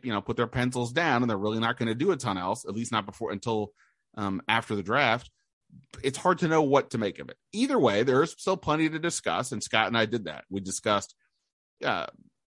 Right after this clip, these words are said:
you know, sort of the, what do we, what do we make of the Carson West, Carson Wentz press conference? Do we feel like Washington's plan is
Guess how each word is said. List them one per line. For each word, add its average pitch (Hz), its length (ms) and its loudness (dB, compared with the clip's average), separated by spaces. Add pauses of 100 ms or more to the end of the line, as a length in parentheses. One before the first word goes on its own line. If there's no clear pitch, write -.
(180)
you 208 120 -4
know, 117 180 2
sort 123 260 2
of 95 160 -2
the, 113 140 0
what 110 200 2
do 139 60 8
we, 135 100 4
what 143 180 4
do 143 60 4
we 131 100 4
make 120 220 2
of 101 80 -6
the 104 60 -8
Carson 113 420 0
West, 95 260 -2 (440)
Carson 131 500 -2
Wentz 92 320 -6
press 156 320 2
conference? 135 640 2 (600)
Do 135 140 4
we 131 140 6
feel 196 320 4
like 170 240 4
Washington's 139 600 2
plan 143 480 0
is 120 360 0